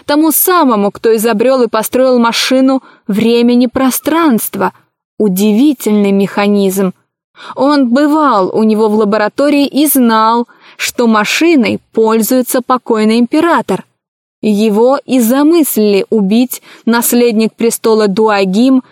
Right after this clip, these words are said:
вместе с Гимом. «Нет, нет!» закричал Гим и попытался выбежать из комнаты. Но в дверях лежал громадный кот, который зарычал по-львиному.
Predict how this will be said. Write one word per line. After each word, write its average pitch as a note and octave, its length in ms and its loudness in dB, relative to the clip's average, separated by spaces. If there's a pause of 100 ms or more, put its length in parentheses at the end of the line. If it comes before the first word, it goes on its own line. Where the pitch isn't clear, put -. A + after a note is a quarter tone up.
(180)
вместе A3 720 0
с A3 120 2
Гимом. A3 580 2 (600)
«Нет, E4 680 0 (220)
нет!» G4+ 920 0 (380)
закричал A#3+ 680 0
Гим C#4+ 320 2
и B3+ 40 0
попытался A#3+ 680 -2
выбежать G#3+ 560 0
из - 160 -4
комнаты. F#3+ 640 -2 (480)
Но C#4+ 480 2
в C#4+ 100 0
дверях C#4+ 640 0
лежал B3 500 2
громадный A#3 800 0
кот, G3+ 460 -2 (280)
который A3+ 360 0
зарычал A#3 640 -2
по-львиному. G#3 800 0